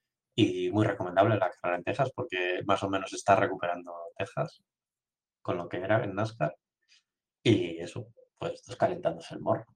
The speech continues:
Qué raro. Eso, eso es lo que yo llevo diciendo toda la temporada que va a pasar y se están lanzando <laughs> las indirectas nascar a los dos pilotos, con Chastain y, y Hamlin. El otro <laughs> día también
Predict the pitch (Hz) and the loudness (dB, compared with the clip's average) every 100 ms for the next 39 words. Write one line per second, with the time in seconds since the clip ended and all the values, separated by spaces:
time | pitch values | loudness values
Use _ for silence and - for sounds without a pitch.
0 | _ - - 90 - _ _ _ _ _ | _ -18 -8 -8 -8 _ _ _ _ _
1 | _ _ _ _ _ _ _ _ _ _ | _ _ _ _ _ _ _ _ _ _
2 | _ 175 170 170 165 185 165 143 147 143 | _ 4 6 6 8 10 10 12 10 10
3 | 139 135 123 139 135 127 123 123 120 120 | 8 8 6 6 4 10 10 10 8 12
4 | 123 117 113 113 110 - 120 113 101 104 | 12 10 6 6 8 8 8 4 4 2
5 | - 127 135 127 127 123 123 - 131 120 | 8 8 10 8 6 10 8 8 6 6
6 | - 110 107 110 107 135 - - - _ | 6 4 4 4 4 4 4 2 -20 _
7 | 117 113 113 139 131 104 98 - - 101 | 10 10 12 12 12 12 8 0 0 4
8 | 113 107 101 - - - - - 92 - | 4 4 -4 -6 -14 -20 -8 -4 -2 -2
9 | 92 - 104 117 120 113 101 98 104 104 | -4 2 4 6 6 6 4 0 0 4
10 | - 110 104 95 98 98 101 110 107 110 | 10 10 10 0 -4 0 2 6 6 6
11 | 131 - - 113 104 117 120 131 | 6 6 4 0 4 4 4 0